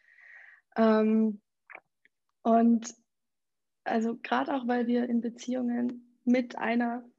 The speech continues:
Person in der Regel, was, also jetzt nicht verschiedene Beziehungsformen auszuschließen, aber von der Regel mal zu sprechen, mit einer Person in Kontakt treten, ähm,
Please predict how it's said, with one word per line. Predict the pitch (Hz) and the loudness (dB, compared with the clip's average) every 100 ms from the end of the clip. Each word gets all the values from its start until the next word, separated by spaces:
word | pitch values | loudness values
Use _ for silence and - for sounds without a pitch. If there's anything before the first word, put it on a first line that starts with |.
| - | -10
Person | 240 240 240 | -6 -2 6
in | 269 | 6
der | 254 226 | 6 4
Regel, | 226 220 220 - _ - | 0 0 -2 -10 _ -14
was, | 208 | -12
also | 220 196 | -8 -10
jetzt | 196 _ | -10 _
nicht | 208 - | -18 -14
verschiedene | - 190 220 208 | -6 0 2 2
Beziehungsformen | 208 208 220 214 - 196 185 | 0 0 0 0 0 0 2
auszuschließen, | 226 - 208 208 208 196 | 2 0 -4 -6 -6 -6
aber | 202 | -8
von | - 196 | -6 -6
der | 202 | -2
Regel | 226 220 | 0 0
mal | 208 202 | -2 -6
zu | 202 | -10
sprechen, | - 208 196 | -6 -4 -4
mit | 196 190 - _ - _ _ _ _ | -6 -8 -16 _ -20 _ _ _ _
einer | 208 220 | 0 2
Person | 220 214 202 220 | 4 2 2 0
in | 220 | 0
Kontakt | 208 208 220 - | -2 -2 -4 -4
treten, | - 214 214 220 214 208 | -4 0 0 0 -4 -4
ähm, | 202 202 202 202 202 | -4 -2 -4 -4 -8